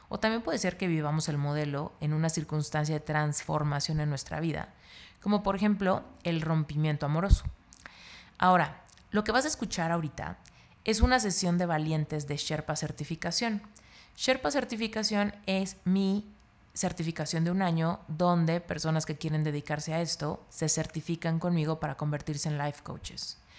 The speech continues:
Dentro de Sherpa les enseño a utilizar ciertas herramientas y en Sherpa tenemos unas sesiones que se llaman sesiones de valientes, donde podemos rebotar ideas, donde practicamos,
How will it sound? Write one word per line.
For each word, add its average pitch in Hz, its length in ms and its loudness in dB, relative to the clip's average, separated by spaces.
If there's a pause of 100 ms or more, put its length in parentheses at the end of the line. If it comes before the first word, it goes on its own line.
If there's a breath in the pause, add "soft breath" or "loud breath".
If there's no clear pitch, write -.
(380 loud breath)
Dentro 233 360 0
de 285 100 0
Sherpa 156 500 -2 (500 loud breath)
les 165 180 0
enseño 170 300 2
a 185 40 2
utilizar 160 360 -2
ciertas 151 360 -4
herramientas 170 680 -2 (240)
y 233 140 0
en 233 80 4
Sherpa 202 520 -2 (240)
tenemos 175 640 2 (100)
unas 156 840 0 (800 loud breath)
sesiones 185 580 4
que 156 100 -4
se - 60 0
llaman 151 220 0
sesiones 151 320 0
de 165 80 0
valientes, 160 680 0 (120)
donde 180 280 4
podemos 185 360 2
rebotar 156 460 -2
ideas, 151 280 -2
donde 151 180 -2
practicamos, - 1040 -6